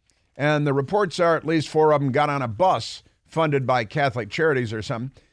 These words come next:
to head to California, where there is a gift basket waiting for them,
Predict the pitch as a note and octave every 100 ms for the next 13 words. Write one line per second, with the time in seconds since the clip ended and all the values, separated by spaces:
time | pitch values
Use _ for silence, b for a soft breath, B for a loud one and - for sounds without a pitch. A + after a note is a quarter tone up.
0 | b E3 F3+ D3+ C#3+ G3 F#3 D3 - G#3+
1 | B3+ D3+ G2 A#2 _ b b b C#3 D#3+
2 | E3 D#3+ D#3 D#3 D3 D#3 F3+ C4+ - C#3+
3 | A2+ - B2 B2 A2+ A2 - A2 E2+